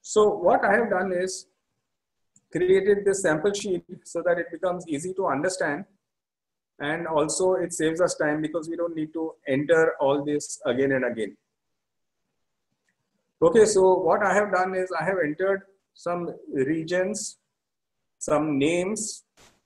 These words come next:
and quarter one, quarter two, quarter three, quarter four performance. Maybe this is sales. Let us assume this is sales. And straight away, if you notice, I can enter text, I can enter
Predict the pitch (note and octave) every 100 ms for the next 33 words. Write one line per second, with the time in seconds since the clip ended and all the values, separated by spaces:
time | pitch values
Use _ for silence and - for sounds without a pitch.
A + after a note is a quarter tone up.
0 | - C#3+ F3 F#3 F#3+ E3 D#3+ F#3 F3 F3
1 | E3+ E3+ E3 E3+ F3 E3+ E3 D3+ E3 D#3+
2 | D#3+ E3 D#3+ D#3 D#3+ D#3+ D#3+ C3 C3 -
3 | - C#3+ C#3+ D#3 D3+ B2 B2 C#3 D#3+ E3+
4 | E3+ D#3+ C#3+ D#3+ - D#3+ D3+ C3+ C3 -
5 | - D3 D3+ D3 - C#3+ - E3+ E3+ D3+
6 | D#3 - D#3 D3 A#2 - - _ _ _
7 | _ _ _ _ _ _ - C#3+ D#3 D3+
8 | - _ _ _ _ - - F3+ F#3 G3
9 | F#3+ F#3+ F#3+ F3 G3 F3 E3+ F3+ G3+ F3
10 | - - _ _ _ _ D3 D3 F3 E3
11 | - D3+ D3+ E3 E3 E3 E3+ F3+ - -
12 | _ _ _ _ _ _ _ _ C3+ C#3+
13 | D#3 D#3+ D#3 D3 C#3 C#3+ D#3+ D#3+